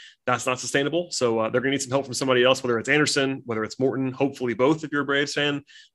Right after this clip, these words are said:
Um, but they need more from, from Morton because they don't have a lot of depth behind them, as we've seen throughout the season to this point. Uh,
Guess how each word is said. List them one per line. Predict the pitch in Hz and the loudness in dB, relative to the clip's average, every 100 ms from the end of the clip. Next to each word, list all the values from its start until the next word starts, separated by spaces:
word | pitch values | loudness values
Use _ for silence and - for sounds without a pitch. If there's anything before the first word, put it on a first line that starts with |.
| - | -4
Um, | 110 104 - | -2 -4 -4
but | 123 | -2
they | 123 | 2
need | 131 127 | 2 4
more | 131 | 2
from, | 127 117 113 | 2 -2 -2
from | 117 | -2
Morton | 113 113 98 | 0 -2 -2
because | 98 110 101 | -8 -8 -4
they | 110 107 | -2 -2
don't | 110 | 0
have | 113 | -2
a | 110 | 0
lot | 107 | -2
of | |
depth | 98 107 - | -2 -2 -4
behind | 110 101 107 104 | -8 -4 -4 -4
them, | |
as | 101 | -6
we've | 98 | -8
seen | 98 110 101 95 - - _ _ _ - | -8 -8 -8 -12 -20 -20 _ _ _ 6
throughout | 196 175 | 8 8
the | 160 | 4
season | 156 104 95 _ _ - | 0 0 -4 _ _ -12
to | 117 | -8
this | 110 | -6
point. | 120 98 - _ _ - | -6 -8 -12 _ _ 2
Uh, | 131 120 113 | 4 4 2